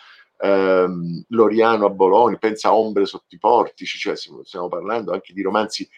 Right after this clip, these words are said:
con una loro forza politica, la stessa forza che in quegli anni avevano i Manchette in Francia. Quindi noi l'abbiamo, creando un fenomeno di massa, abbiamo fatto,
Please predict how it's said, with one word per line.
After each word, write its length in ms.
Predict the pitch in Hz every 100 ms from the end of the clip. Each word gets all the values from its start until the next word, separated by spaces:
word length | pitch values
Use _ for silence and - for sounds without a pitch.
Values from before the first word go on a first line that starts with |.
| _
con 160 | - 98
una 120 | 95
loro 220 | 104 98
forza 540 | - 131 131 - - -
politica, 720 | 98 135 117 - - 85 73 _ _
la 100 | -
stessa 340 | 85 - 104 87
forza 300 | 110 110 95
che 60 |
in 80 | 95
quegli 240 | - 92 104
anni 180 | 104
avevano 320 | 87 95 92 95
i 60 |
Manchette 880 | 92 87 90 - 107 101 - - - _ _
in 160 | 98 90
Francia. 680 | - 131 87 87 143 - - _ _ _ _
Quindi 240 | - 156 135
noi 180 | 180
l'abbiamo, 600 | 127 104 147 139 107 - _ _ _
creando 500 | - 123 151 139 110
un 80 | 104
fenomeno 460 | - 123 110 98 120
di 100 | 160
massa, 600 | 107 - - - 110 -
abbiamo 500 | 131 101 87 90 98
fatto, 520 | - 101 - 95 -